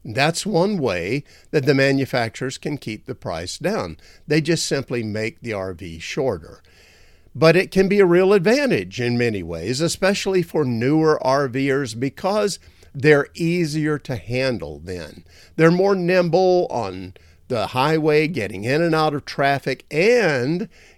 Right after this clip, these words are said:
getting in and out of campsites, which is big for a lot of people. And finally, we'll talk about the last pro.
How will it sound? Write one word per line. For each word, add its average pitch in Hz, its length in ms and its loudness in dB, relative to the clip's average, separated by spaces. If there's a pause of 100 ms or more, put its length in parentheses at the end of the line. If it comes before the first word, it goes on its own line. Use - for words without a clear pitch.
getting 139 380 4
in 147 200 4
and 143 100 2
out 131 220 2
of 110 140 -8
campsites, 143 920 -4
which 139 240 -6
is 101 160 -6
big 101 640 -2 (200)
for 135 200 0
a 123 60 0
lot 87 220 -2
of 85 140 -12
people. 107 500 -6 (640)
And 196 260 6
finally, 226 440 6
we'll 160 180 4
talk 170 340 0
about 131 320 0
the 104 120 -6
last 165 420 -2
pro. 151 460 2